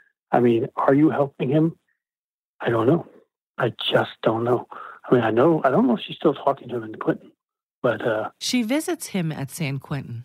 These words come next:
Speaker 1: Well, then you know what? If she's still visiting him, it gives him someone to talk to. If something positive comes out of that, then good. I'm happy for that.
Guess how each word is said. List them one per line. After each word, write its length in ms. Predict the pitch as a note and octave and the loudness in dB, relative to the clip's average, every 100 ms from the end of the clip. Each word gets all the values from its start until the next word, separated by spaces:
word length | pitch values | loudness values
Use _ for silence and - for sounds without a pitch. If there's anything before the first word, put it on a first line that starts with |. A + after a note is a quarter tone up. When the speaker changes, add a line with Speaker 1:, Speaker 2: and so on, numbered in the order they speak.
| _ - | _ 2
Speaker 1:
Well, 100 | C#3 | 4
then 120 | F#3 | 6
you 60 | |
know 120 | G#3+ G3+ | 6 4
what? 200 | A3 - | 2 -4
If 100 | - | -4
she's 140 | F#3+ - | -4 -2
still 260 | - A#3+ | 0 0
visiting 460 | F3 D#3+ - B2 A2 | 2 0 0 -2 -2
him, 200 | G#2 A2 | -4 -8
it 80 | A2+ | 0
gives 200 | D3 C#3+ | 0 2
him 160 | C#3+ - _ | -2 -2 _
someone 240 | D3+ D#3 D#3 | 4 4 4
to 60 | |
talk 280 | C3 A#2 A#2 - | 2 -2 -2 -8
to. 120 | - - - _ _ _ | -10 -12 -20 _ _ _
If 120 | C#3 - | 0 2
something 280 | F3+ G3 | 2 2
positive 500 | C#3+ B2+ C3+ C#3 D3+ | 2 0 0 2 -2
comes 220 | - C#3 B2 | 0 0 0
out 140 | A#2+ | 0
of 60 | A#2+ | 0
that, 160 | C3 | 0
then 140 | C#3 B2+ | 0 0
good. 220 | G#3 - _ _ _ _ _ | 0 -2 _ _ _ _ _
I'm 160 | - B2 | 0 2
happy 280 | C#3 F#3+ D3 | 2 2 0
for 140 | A2 | -2
that. 220 | G#2 - | -8 -10